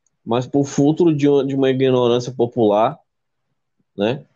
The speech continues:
Por fruto de, de, de falta de investimento nas áreas necessárias pra gente manter a, a população em pé, saudável e, com isso, lógico, em última instância, fazer a economia girar normalmente.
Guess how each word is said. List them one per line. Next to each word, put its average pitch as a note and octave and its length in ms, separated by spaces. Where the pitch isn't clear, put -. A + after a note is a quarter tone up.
Por A2+ 180
fruto D3 580
de, C3 520
de, A#2+ 260
de A#2+ 140
falta A#2+ 380
de B2+ 140
investimento B2 720
nas A2+ 260
áreas A2+ 220
necessárias A2+ 680
pra A2 120
gente A2+ 240
manter A2 440
a, G#2+ 140
a G2+ 160
população G#2+ 720
em A2 120
pé, G#2 300
saudável G2+ 840
e, G2 280
com G#2+ 200
isso, G2 280
lógico, G2 500
em B2 240
última C#3 380
instância, B2 440
fazer A2 360
a G#2+ 60
economia G#2+ 760
girar G#2 580
normalmente. G#2 800